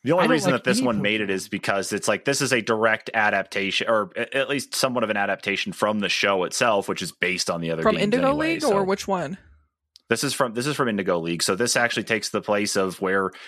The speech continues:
Speaker 1: the only starter you get is Pikachu, and Jesse and James are actually enemies in here. Like, they weren't in Red and Yellow and, or Red, Blue, and Green.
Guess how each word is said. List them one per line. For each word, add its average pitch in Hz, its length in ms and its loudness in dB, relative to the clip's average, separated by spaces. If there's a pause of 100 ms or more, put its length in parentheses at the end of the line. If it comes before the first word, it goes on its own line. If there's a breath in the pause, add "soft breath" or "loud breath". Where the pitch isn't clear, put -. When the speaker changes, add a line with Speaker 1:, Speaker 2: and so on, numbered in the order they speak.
(120 loud breath)
Speaker 1:
the 90 120 2
only 113 160 2
starter 113 280 0
you 110 160 -2
get 113 180 4
is 104 100 -2
Pikachu, 101 560 0
and 92 280 -2
Jesse 101 360 2
and 98 120 -2
James 95 360 -2
are 90 100 0
actually 90 360 -2
enemies 85 360 -4
in 80 100 -6
here. 73 300 -12 (1000)
Like, 85 160 -2
they 92 100 0
weren't 98 280 0
in 101 160 -2
Red 101 180 2
and 95 100 -6
Yellow 95 280 0
and, 87 180 -6
or 95 120 0
Red, 107 260 2
Blue, 104 220 0
and 82 120 -4
Green. 87 340 -4